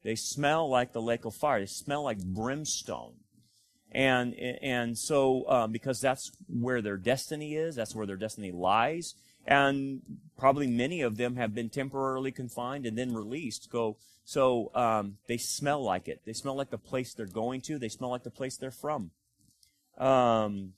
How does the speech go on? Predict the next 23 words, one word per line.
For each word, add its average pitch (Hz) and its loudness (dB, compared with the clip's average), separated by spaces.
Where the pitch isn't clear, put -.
in 120 -4
the, 104 -2
in 123 -2
the 113 0
book 151 4
of 170 0
Revelation, 127 2
the 120 0
bottomless 123 4
pit 156 -2
is 117 -2
opened, 123 2
and 113 -6
it 113 -6
releases 110 -4
demons 131 -4
and 95 -8
fallen 117 -2
angels 110 -6
out 113 4
of 123 -4
that 92 -2
pit, 95 -2